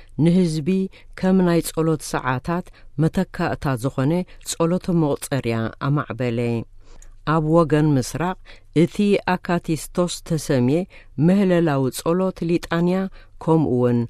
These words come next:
ፓራክሌዚስ ዝተባህለ ኣብ ኣብያተ ክርስቲያን ቢዛንቲን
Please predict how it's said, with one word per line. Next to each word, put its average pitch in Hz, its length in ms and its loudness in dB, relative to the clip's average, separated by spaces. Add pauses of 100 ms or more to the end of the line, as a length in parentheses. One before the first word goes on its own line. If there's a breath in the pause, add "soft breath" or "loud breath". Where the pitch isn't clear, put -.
(320 soft breath)
ፓራክሌዚስ 151 1000 0
ዝተባህለ 131 600 -2 (600 loud breath)
ኣብ 180 220 2 (120)
ኣብያተ 175 480 2
ክርስቲያን 156 480 0
ቢዛንቲን 135 680 0